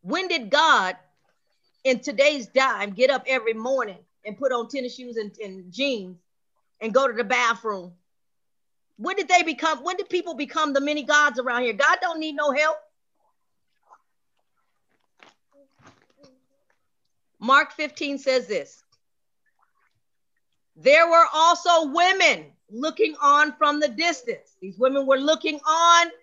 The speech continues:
and the men were there. Okay. Among them was Mary Magdalene, I'm reading it again, and Mary, the mother of James the younger, and Joseph and Salome.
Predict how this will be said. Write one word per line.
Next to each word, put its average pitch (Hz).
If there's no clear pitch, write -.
and 180
the 185
men 220
were 302
there. 330
Okay. 233
Among 269
them 320
was 302
Mary 294
Magdalene, 330
I'm 220
reading 233
it 294
again, 320
and 247
Mary, 311
the 302
mother 311
of 247
James 311
the 202
younger, 320
and 262
Joseph 285
and 247
Salome. 311